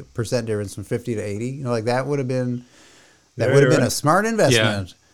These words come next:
Speaker 1: So
Speaker 3: But if it went down that much, though, you'd be,
Speaker 1: I know,
Speaker 3: you'd
Speaker 1: that's the thing.
Speaker 3: just
Speaker 1: I
Speaker 3: have to hang yourself,
Speaker 1: Yeah.
Speaker 3: you know, or whatever. Like, "Oh, I
Speaker 1: And,
Speaker 3: did
Speaker 1: like,
Speaker 3: that. This
Speaker 1: what?
Speaker 3: was so stupid."
Speaker 1: It's just based on complete nothing. So,
Speaker 2: But it
Speaker 1: yeah.
Speaker 2: seems like b-, the Bitcoin is, like, the main one. It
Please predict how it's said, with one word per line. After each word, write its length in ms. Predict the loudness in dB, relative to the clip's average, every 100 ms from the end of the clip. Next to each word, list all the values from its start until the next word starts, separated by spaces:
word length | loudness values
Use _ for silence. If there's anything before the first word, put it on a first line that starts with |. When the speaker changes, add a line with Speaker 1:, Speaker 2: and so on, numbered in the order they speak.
| _ _ _
Speaker 1:
So 220 | -2 2
Speaker 3:
But 140 | 6 6
if 80 | 6
it 60 |
went 260 | 6 6 6
down 300 | 6 8 6
that 180 | 4 4
much, 300 | 2 0 -2
though, 100 | -2
you'd 240 | -2 -4
be, 320 | -4 -6 -8 -8
Speaker 1:
I 80 | -2
know, 140 | 0 2
Speaker 3:
you'd 80 |
Speaker 1:
that's 140 | 2 0
the 40 | 0
thing. 40 | 2
Speaker 3:
just 180 | 4
Speaker 1:
I 40 | 2
Speaker 3:
have 80 | 2
to 100 | 2
hang 260 | 2 2
yourself, 380 | 0 -2 -4 -4
Speaker 1:
Yeah. 140 | -2
Speaker 3:
you 80 | 0
know, 180 | 0 -2
or 140 | 0
whatever. 360 | 0 0 -2 -4
Like, 220 | -4 0
"Oh, 60 | 2
I 140 | 4
Speaker 1:
And, 80 | 4
Speaker 3:
did 60 | 2
Speaker 1:
like, 40 |
Speaker 3:
that. 120 | 0 -2
This 160 | 0
Speaker 1:
what? 80 | 2
Speaker 3:
was 80 | 2
so 100 | 0
stupid." 640 | 0 -2 0 0 0 -4 -6
Speaker 1:
It's 180 | -8
just 240 | -4 -6 -2
based 340 | -2 0 -2
on 500 | -2 0 -2 -2 -4
complete 500 | -6 -6 -2 -2 -2 -8 _ -20 _ _ _ _ _ -8
nothing. 360 | -6 -4 -8 -12 _ _ _
So, 400 | -2 2 4 4 6
Speaker 2:
But 80 | 8
it 60 |
Speaker 1:
yeah. 160 | 8 6
Speaker 2:
seems 260 | 4 2
like 200 | 4 2 0 -12 _ -20 _ -4
b-, 80 | 0
the 180 | 2
Bitcoin 580 | 4 4 4 0 -2 -2
is, 180 | -2 -2
like, 180 | -4 -4
the 60 |
main 280 | -4 -4 -4
one. 160 | -6
It 100 | -10